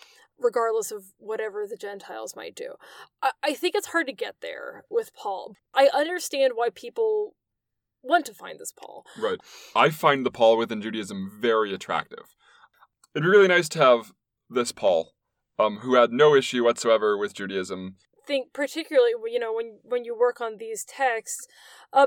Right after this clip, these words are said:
Speaker 1: coming up with a way to read the New Testament in a way that doesn't denigrate its, its sister religion, Judaism. It's a high priority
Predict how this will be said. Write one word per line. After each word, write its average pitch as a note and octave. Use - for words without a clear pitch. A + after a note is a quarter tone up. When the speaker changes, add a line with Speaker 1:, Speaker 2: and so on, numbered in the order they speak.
Speaker 1:
coming A#4+
up A4
with F#4+
a F4
way D4
to C#4
read B3
the C4
New A#3+
Testament A#3
in A#3+
a A3+
way A#3
that A#3
doesn't C4
denigrate A3+
its, -
its -
sister F#4+
religion, G#3+
Judaism. A#3
It's E4+
a D#4
high G#4
priority E4